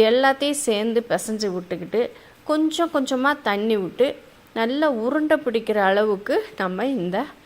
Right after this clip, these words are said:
வெங்காயத்தை பிசைஞ்சு வச்சுக்கலாம். வெங்காயம், மாவு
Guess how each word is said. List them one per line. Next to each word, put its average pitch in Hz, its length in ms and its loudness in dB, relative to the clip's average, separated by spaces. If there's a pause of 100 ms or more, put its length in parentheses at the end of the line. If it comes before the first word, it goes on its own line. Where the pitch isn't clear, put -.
(380)
வெங்காயத்தை 202 1080 -2 (840)
பிசைஞ்சு 247 420 0
வச்சுக்கலாம். 185 500 -8 (640)
வெங்காயம், 202 500 -2
மாவு 208 200 2